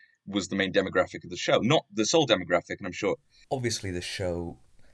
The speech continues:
Speaker 2: has widened its scope in who it's targeting, um, but there is an extent to which this show was trying to create a positive and important role model for young boys and,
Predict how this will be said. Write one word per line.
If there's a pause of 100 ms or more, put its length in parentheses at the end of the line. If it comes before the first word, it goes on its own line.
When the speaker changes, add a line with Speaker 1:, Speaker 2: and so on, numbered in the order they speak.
(880)
Speaker 2:
has
widened
its
scope
in (360)
who
it's
targeting, (180)
um, (120)
but (600)
there
is
an
extent
to
which (800)
this
show
was
trying
to
create
a
positive (1400)
and
important
role
model
for
young
boys
and,